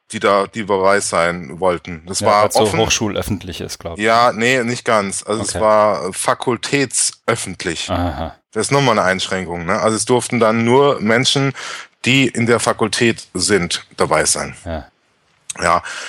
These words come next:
Speaker 1: Äh, auf jeden Fall, ich wurde dann da eingeführt und angekündigt und, äh, jetzt darf ich sprechen. Dann habe ich das gemacht und dann, ähm, war in dem Raum mucksmäuschenstill, was ich schon irgendwie eine, eine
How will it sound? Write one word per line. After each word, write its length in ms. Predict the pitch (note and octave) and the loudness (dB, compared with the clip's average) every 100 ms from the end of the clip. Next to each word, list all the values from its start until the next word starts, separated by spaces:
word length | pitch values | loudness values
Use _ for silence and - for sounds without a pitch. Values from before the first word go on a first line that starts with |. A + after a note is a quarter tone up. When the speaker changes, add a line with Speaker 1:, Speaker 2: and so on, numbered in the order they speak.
| - - - | -16 -16 0
Speaker 1:
Äh, 40 | |
auf 640 | A2+ A2+ A2+ A#2+ B2 A2 C3 | 2 4 4 4 4 2 2
jeden 200 | B2+ B2 | 0 2
Fall, 240 | B2+ B2 | 2 2
ich 100 | A#2+ | 0
wurde 200 | B2 A#2+ | -2 2
dann 160 | A2+ G#2+ | 2 2
da 120 | G2 | 2
eingeführt 760 | A#2 C#3+ C3+ C#3 C3+ C3+ C3 | 2 -2 -4 0 2 4 2
und 120 | - G#2 | -2 -2
angekündigt 840 | G#2+ C#3 B2+ C#3+ C3 B2+ B2+ - | 0 0 0 0 2 2 2 0
und, 460 | - A2+ A2 - - | -2 0 0 -4 0
äh, 320 | G#2 G#2+ G#2 | 4 4 4
jetzt 300 | F#2+ G#2+ - | 2 0 2
darf 160 | A2+ G2+ | 0 2
ich 80 | - | -2
sprechen. 440 | - B2+ - F3 - - - - - _ | 0 -2 0 -4 -6 -18 -16 -18 -20 _
Dann 140 | - A2+ | 0 2
habe 120 | A#2+ | 2
ich 60 | |
das 140 | A2+ G#2 | 2 0
gemacht 520 | G#2+ G2+ D#3 - - - | 2 2 2 0 -8 -6
und 400 | B2 A#2+ A2+ - - | -4 -2 -6 -12 0
dann, 580 | A2+ A#2 A#2+ B2 A2+ E2 | 2 2 0 -4 -8 -2
ähm, 500 | A2+ A2 A2 A2 G#2 _ - | 0 2 0 -2 -6 _ -10
war 580 | F#2 G#2+ A2 G#2+ G#2 C#2 | 0 2 4 4 2 0
in 120 | G#2+ | -4
dem 140 | G#2+ G2+ | -4 -2
Raum 320 | G2 A2 A2 | 2 2 2
mucksmäuschenstill, 1040 | A#2 - A2+ G#2+ - F2+ - C3+ E3 D#3+ | -2 -6 0 0 0 -6 0 2 4 2
was 180 | A2+ G#2+ | 0 -2
ich 80 | A2+ | -2
schon 300 | - A#2 A#2 | -2 0 -2
irgendwie 320 | G2 A#2 A#2 A#2 | -2 0 2 2
eine, 400 | A2 G#2+ A2 A2 | 2 4 4 4
eine 560 | G#2+ G#2 G#2+ A2 A2 | 2 2 2 2 -2